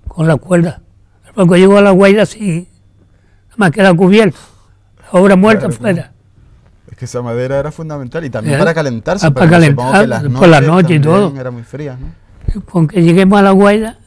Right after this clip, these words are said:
Speaker 1: era la revolución. Entonces
Speaker 2: Claro.
Speaker 1: nos detuvieron el barco con una pareja de guardia civil, de guardia nacional.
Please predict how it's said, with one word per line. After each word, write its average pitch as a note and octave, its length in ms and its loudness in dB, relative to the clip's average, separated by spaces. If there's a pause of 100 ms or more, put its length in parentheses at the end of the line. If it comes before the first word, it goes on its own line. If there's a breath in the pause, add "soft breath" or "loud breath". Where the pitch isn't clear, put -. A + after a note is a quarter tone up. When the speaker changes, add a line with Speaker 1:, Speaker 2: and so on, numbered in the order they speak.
(360)
Speaker 1:
era F3+ 320 0 (340)
la E3 100 0
revolución. C#3 680 -2 (1900)
Entonces D#3 520 -2 (240)
Speaker 2:
Claro. F#2+ 180 -20
Speaker 1:
nos D#3+ 240 -2
detuvieron E3 680 -4 (420)
el D3+ 120 -14
barco D#3+ 400 -8
con - 200 -10
una E3+ 220 0
pareja D#3 320 -4
de D#3 60 -4
guardia D3+ 300 -8
civil, - 220 -20 (260)
de F3+ 60 -12
guardia D#3 720 -4
nacional. E3+ 480 -12